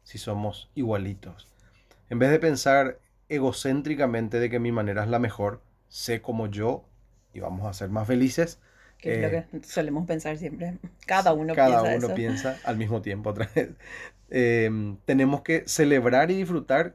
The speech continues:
Speaker 1: que las diferencias con, con mi esposa, con mi esposo, me hacen ser más humilde, me hacen salir de mi zona de confort y me empujan a crecer e intentar cosas que nunca hubiera probado por mí mismo. Entendemos que muchas veces el punto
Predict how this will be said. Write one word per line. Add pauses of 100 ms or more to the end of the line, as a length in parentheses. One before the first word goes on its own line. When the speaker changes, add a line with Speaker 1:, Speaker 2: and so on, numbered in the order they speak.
Speaker 1:
que
las
diferencias
con, (160)
con
mi
esposa,
con
mi
esposo, (400)
me
hacen
ser
más
humilde, (520)
me
hacen
salir
de
mi
zona
de
confort (460)
y
me
empujan
a
crecer
e
intentar
cosas
que
nunca
hubiera
probado
por
mí
mismo. (680)
Entendemos
que
muchas
veces
el
punto